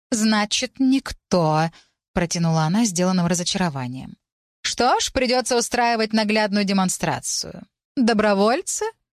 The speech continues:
Теперь Дитрих напоминала хищника, замершего рядом с добычей, не подозревающей о засаде.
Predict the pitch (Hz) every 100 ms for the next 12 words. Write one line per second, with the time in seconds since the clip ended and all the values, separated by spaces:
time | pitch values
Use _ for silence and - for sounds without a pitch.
0 | _ _ _ _ - 165 165 147 139 196
1 | 302 285 214 190 180 196 196 190 302 320
2 | 240 208 202 - - - 180 214 208 196
3 | 202 185 190 185 185 165 170 139 175 -
4 | 311 294 220 185 175 170 160 180 208 -
5 | 214 202 196 208 - 131 120 107